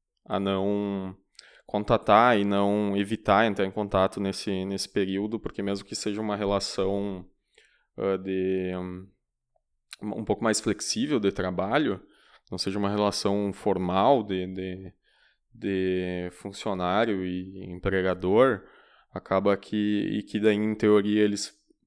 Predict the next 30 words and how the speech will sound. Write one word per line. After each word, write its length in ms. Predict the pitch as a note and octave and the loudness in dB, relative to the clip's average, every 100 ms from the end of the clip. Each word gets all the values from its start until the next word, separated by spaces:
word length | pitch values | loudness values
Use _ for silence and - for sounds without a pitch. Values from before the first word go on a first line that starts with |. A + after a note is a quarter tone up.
| _ | _
poderiam, 640 | A2 G#2 G#2 G2 A#2 E3 | 0 2 2 2 0 2
até 160 | G#2 G2+ | 2 0
certo 260 | - G2 | -4 -8
ponto, 360 | - G2+ G#2 - | -6 -4 -4 -4
contatar 560 | - G2 F#2 - F#2+ A2+ | -8 -6 -4 0 2 2
e 40 | |
tirar 380 | - F2+ F2 F2 - | 0 -4 -4 -4 -8
dúvidas 720 | - F#2+ G#2 G2 F2+ F2 F2+ | -6 -6 -4 -4 -2 -2 -2
ou 180 | F2 | -4
cobrar 360 | E2+ G2 F2+ F#2 | -4 -4 0 0
alguma 280 | F2+ G2 F#2 | 0 -2 -8
coisa 420 | - F2+ F2 G2 | -4 -4 -2 -6
no, 240 | F2+ F2 | -8 -10
no 140 | E2+ E2+ | -10 -14
final 260 | - F2+ | -12 -12
de 100 | F2+ | -12
semana, 540 | - F2 F2 F#2 A#2 G#2 _ _ _ _ _ _ _ - | -12 -12 -8 -6 -6 -12 _ _ _ _ _ _ _ -2
ah, 240 | G2 F#2+ | 0 0
com 140 | - | -2
mais 280 | G2+ F#2+ F#2+ | -4 -2 -2
tranquilidade, 600 | - G2 G2 G2 F#2 F#2+ | -4 -4 -2 0 2 0
com 100 | - | -2
mais 200 | G2 F#2 | -4 -4
flexibilidade 840 | - G2 - G2 F#2+ F2+ F#2 F#2+ - _ | -4 -8 -8 -8 -6 -2 -2 -2 -16 _
do 100 | G2 | -12
que 140 | - G2 | -10 -8
num, 240 | F#2+ F#2 | -8 -8
num 160 | F2+ F2+ | -8 -6
trabalho 380 | F#2 F#2 F#2 | -4 -2 -2
normal, 640 | G2 F#2+ F#2 F2+ A2 C3+ | -2 -2 -2 0 0 -2